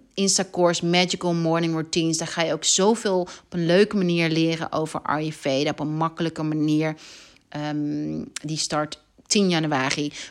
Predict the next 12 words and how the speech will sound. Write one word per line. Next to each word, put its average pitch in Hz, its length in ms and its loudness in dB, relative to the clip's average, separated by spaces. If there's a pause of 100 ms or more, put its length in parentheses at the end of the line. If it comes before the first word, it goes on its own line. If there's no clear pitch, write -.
Komt 196 240 2
nog 185 160 0
online, 151 460 0
is 151 140 -4
nog 165 140 -12
niet 156 180 -4
online. 147 380 -4
Magical 165 420 -2
Morning 156 360 -2
Routine 151 380 -8
Instacourse. - 720 -6 (680)
Ehm, 254 760 6